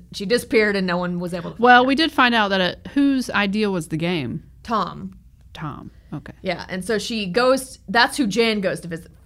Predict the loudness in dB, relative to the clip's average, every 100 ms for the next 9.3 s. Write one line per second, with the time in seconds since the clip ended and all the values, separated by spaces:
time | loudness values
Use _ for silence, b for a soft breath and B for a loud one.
0 | -10 -4 -4 -6 -10 -8 -6 -6 -8 -12
1 | -16 -10 -10 -8 -10 -12 -16 -18 -20 -20
2 | -18 -16 -14 -12 -8 -6 -2 0 2 0
3 | -2 -6 -10 -14 -16 -18 b b -8 -4
4 | -2 0 0 0 0 -2 -2 0 0 2
5 | 4 6 6 4 2 2 2 0 -2 -4
6 | -6 -4 -2 0 2 4 4 2 0 2
7 | 4 2 -2 0 2 4 2 2 4 4
8 | 0 0 2 2 4 2 2 0 -2 -2
9 | -6 -10 -16